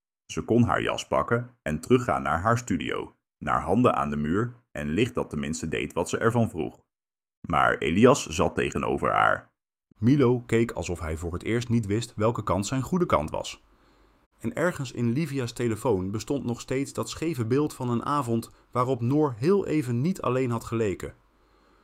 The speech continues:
Speaker 2: "Goed," zei Noor.
Speaker 1: Milo haalde adem. "Goed?" vroeg Livia. "Noem het geen project," zei Noor.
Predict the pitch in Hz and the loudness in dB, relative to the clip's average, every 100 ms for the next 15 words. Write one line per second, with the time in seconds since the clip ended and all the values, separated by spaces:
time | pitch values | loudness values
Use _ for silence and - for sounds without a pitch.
0 | _ _ - 226 - - - 90 85 76 | _ _ 4 4 4 -8 -4 -2 -2 -4
1 | - _ _ _ _ _ 104 127 92 78 | -4 _ _ _ _ _ 6 8 8 6
2 | 71 71 52 50 50 - _ _ _ - | 4 4 4 2 -2 -10 _ _ _ 2
3 | 98 123 - _ _ 90 80 85 80 71 | 6 6 2 _ _ -4 0 2 2 4
4 | 50 - _ _ _ _ _ _ _ _ | 4 2 _ _ _ _ _ _ _ _
5 | 113 123 113 - 131 123 87 78 57 - | 4 6 6 4 4 4 4 2 2 -4
6 | - - - 69 65 65 52 - | -12 -16 -8 -6 -4 -4 -4 -6